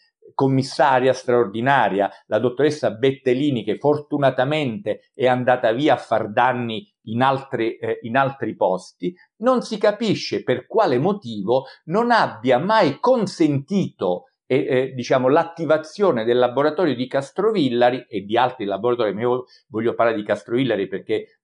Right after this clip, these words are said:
ne ho perfetta conoscenza, dove c'era apparecchiature e personale adeguato a dare le risposte di tracciamento che l'asp avrebbe dovuto dare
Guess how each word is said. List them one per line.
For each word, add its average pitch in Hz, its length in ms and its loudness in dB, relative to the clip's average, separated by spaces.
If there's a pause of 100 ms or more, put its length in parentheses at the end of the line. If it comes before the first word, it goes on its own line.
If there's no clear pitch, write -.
ne 120 140 -2
ho 113 180 0
perfetta 110 600 -4
conoscenza, 135 840 -6 (180)
dove 196 400 2
c'era 104 480 2 (220)
apparecchiature 160 1160 0
e 156 220 0
personale 165 760 -2 (160)
adeguato 170 840 2
a 113 80 2
dare 131 340 2
le 135 120 2
risposte 139 640 -2
di 107 120 -8
tracciamento 110 1000 -4 (300)
che 160 120 4
l'asp - 440 0
avrebbe 127 520 2
dovuto 135 400 0
dare 101 480 -2